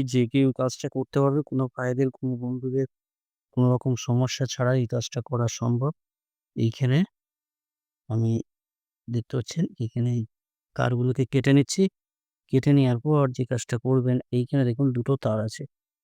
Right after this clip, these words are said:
এই দুটো তারের জায়গায় এখানে আমি আপনাদেরকে বল-, প্রথমেই বলেছিলাম পাঁচ থেকে ছ টাকা খরচা করে এই,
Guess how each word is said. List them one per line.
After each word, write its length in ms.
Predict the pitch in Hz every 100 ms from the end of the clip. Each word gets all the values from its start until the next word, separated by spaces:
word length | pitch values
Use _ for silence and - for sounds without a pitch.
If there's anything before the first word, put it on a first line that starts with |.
| _ _ -
এই 120 | 139
দুটো 240 | 143 120 139
তারের 320 | 139 120 120 113
জায়গায় 380 | 120 117 131 214
এখানে 280 | 156 123 123
আমি 140 | 120 123
আপনাদেরকে 360 | 120 120 123 123
বল-, 240 | 123 127 _ _ _ _
প্রথমেই 380 | 143 147 170 170
বলেছিলাম 360 | 160 151 156 156
পাঁচ 220 | 123 135 -
থেকে 260 | 147 151 151 160 _ _ _ _ -
ছ 40 | 147 139
টাকা 220 | 143 156
খরচা 400 | 143 - 127 - 143
করে 220 | 143 147 160 _ _ _ _ _ -
এই, 140 | 143